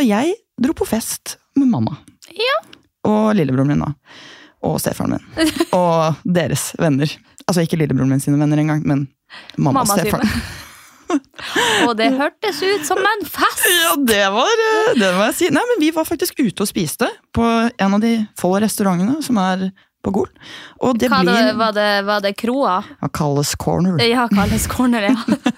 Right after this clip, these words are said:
Speaker 1: <laughs> Og det var, eh, det var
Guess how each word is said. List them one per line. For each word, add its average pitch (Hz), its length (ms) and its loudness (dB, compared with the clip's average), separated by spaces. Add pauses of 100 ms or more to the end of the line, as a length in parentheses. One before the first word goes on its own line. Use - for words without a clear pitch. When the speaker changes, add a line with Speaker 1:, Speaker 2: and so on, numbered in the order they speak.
(320)
Speaker 1:
<laughs> 359 640 -2
Og 233 400 0 (380)
det 294 160 2
var, 311 260 2
eh, 302 300 0
det 247 340 0
var 294 320 0